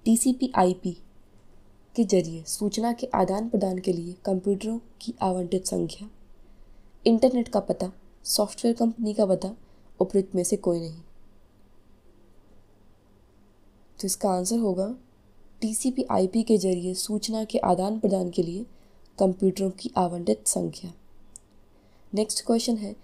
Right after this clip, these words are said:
इंटरनेट एड्रेस को और किस नाम से पुकारते हैं? लैन संख्या, वैन संख्या, इंटरनेट प्रोटोकॉल संख्या, उपयुक्त में से कोई नहीं।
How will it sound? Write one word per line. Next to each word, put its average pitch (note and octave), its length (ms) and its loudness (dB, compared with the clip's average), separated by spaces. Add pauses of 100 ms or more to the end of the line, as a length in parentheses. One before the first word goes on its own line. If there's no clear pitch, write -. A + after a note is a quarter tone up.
(240)
इंटरनेट B3+ 600 2
एड्रेस F#3+ 340 0
को - 260 -6
और G#3 140 4
किस A#3+ 320 -2
नाम F#3 160 -2
से G#3 140 -4
पुकारते F3 440 -6
हैं? E3+ 200 -12 (600)
लैन F#3 340 -2
संख्या, A3 480 -4 (220)
वैन F#3 300 -4
संख्या, A3 460 -6 (420)
इंटरनेट B3+ 380 2
प्रोटोकॉल G3+ 440 0
संख्या, A3+ 440 -4 (120)
उपयुक्त G3 400 -2
में F#3 80 -2
से G#3+ 120 -4
कोई F3 260 -2
नहीं। E3 200 -12